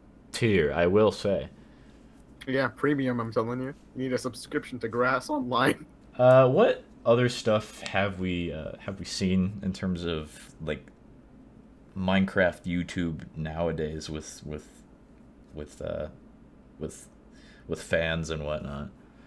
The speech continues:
Speaker 1: Like,
Speaker 2: Hmm.
Speaker 1: the new M C Y T. How do you, how do you think
Speaker 2: Hmm.
Speaker 1: that has been?
Speaker 2: Think, can you, like, I don't, can you clarify your question? I'm, I'm trying to process it right now.
Speaker 1: Oh, I, I,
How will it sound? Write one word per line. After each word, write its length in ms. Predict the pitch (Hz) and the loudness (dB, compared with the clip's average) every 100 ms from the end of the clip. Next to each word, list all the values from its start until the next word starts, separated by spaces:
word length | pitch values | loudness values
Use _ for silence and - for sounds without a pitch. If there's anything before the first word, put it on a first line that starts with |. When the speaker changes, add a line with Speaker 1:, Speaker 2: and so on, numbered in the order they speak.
| - - - | -20 -12 -2
Speaker 1:
Like, 220 | 80 - | -2 -2
Speaker 2:
Hmm. 220 | 139 82 | -6 -2
Speaker 1:
the 100 | 98 | 2
new 440 | 110 123 127 117 107 | 6 10 10 10 8
M 200 | 95 92 | 4 2
C 240 | - 85 | 0 0
Y 220 | 80 76 | 0 0
T. 320 | 76 - 71 - - | -2 -8 -12 -12 -2
How 140 | 101 | 2
do 60 | 98 | 2
you, 100 | - | 2
how 140 | - | -2
do 60 | 101 | 0
you 80 | 101 | 0
think 220 | 98 87 | 0 0
Speaker 2:
Hmm. 40 | |
Speaker 1:
that 280 | 78 82 - - - - - | 2 2 2 -6 -20 -20 -20
has 600 | - 82 73 73 - - - - - - - - | -6 -4 -4 -8 -10 -12 -16 -20 -20 -20 -20 -6
been? 380 | 92 80 69 73 - | 0 2 0 -6 -14
Speaker 2:
Think, 280 | - 160 120 110 110 151 | -10 -8 -6 -6 -4 -4
can 240 | 160 190 | 2 4
you, 60 | 196 | 6
like, 240 | 185 170 - | 4 2 2
I 80 | 175 | 4
don't, 160 | 170 156 | 4 2
can 100 | 170 | 0
you 80 | |
clarify 320 | 165 185 147 131 | 4 4 6 4
your 140 | 120 | 0
question? 320 | 110 110 117 | -2 -4 -4
I'm, 220 | 110 117 110 | -6 -6 -6
I'm 160 | 131 | -6
trying 240 | 123 143 131 | 0 0 2
to 80 | 131 | 0
process 460 | - 113 - 113 | 0 0 -2 -6
it 120 | 127 | -4
right 140 | 117 113 | -2 -2
now. 180 | 123 131 | -2 4
Speaker 1:
Oh, 220 | 104 98 | 8 8
I, 500 | 80 110 135 - 117 | 8 10 8 8 10
I, 240 | 170 175 | 10 10